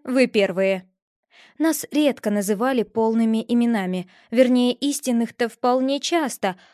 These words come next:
а вот двойников нет. Обычно только сокращённо. Если леди Эзола обратилась к полному имени, значит, нас и вправду ждёт что-то жуткое. Мы с Рисой переглянулись.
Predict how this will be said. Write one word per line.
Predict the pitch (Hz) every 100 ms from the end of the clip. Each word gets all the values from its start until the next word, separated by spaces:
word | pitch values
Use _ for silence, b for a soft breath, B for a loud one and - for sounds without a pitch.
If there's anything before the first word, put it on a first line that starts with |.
| b
а | 226
вот | 226 -
двойников | 214 208 220 208 196 247 254 -
нет. | 240 226 160 - _ _ _ B B
Обычно | - 233 262 - 214
только | 196 226 - 226
сокращённо. | - 233 240 233 - 180 170 170 _ _ _ b b
Если | 220 220 220 220
леди | 226 220 190 220
Эзола | 220 214 185 208 220 196
обратилась | 185 202 190 233 226 208 -
к | - -
полному | 220 208 196 202 196
имени, | 208 240 294 233 196 185 b b
значит, | 208 226 220 240 233
нас | 214 220 -
и | 240
вправду | - - 311 320 240 185 196 185 b
ждёт | 202 185 202 262 262
что-то | - - 233 254 262
жуткое. | 285 294 - 202 180 175 - _ _ -
Мы | 240 262
с | -
Рисой | 226 233 247 233
переглянулись. | - 240 220 226 247 202 180 170